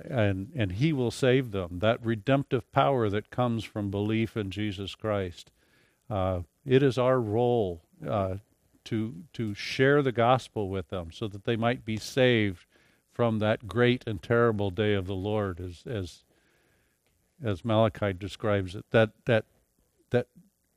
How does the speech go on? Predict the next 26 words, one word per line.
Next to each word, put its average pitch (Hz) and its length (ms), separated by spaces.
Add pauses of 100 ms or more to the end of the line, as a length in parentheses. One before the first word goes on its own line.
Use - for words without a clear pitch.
(460)
as 120 280
Amos 131 400
here 123 220
in 110 100
this 127 180
passage 110 600
says, 110 380 (420)
we 143 140
can 120 260
look 131 200
upon 113 380
this 107 260
as 101 160
a 104 100
day 113 260
coming 107 460
with 101 160
light, 98 480 (580)
that 117 160
we 117 140
can 113 220
look 123 180
upon 113 340
it 127 120
with, 104 280
with 104 320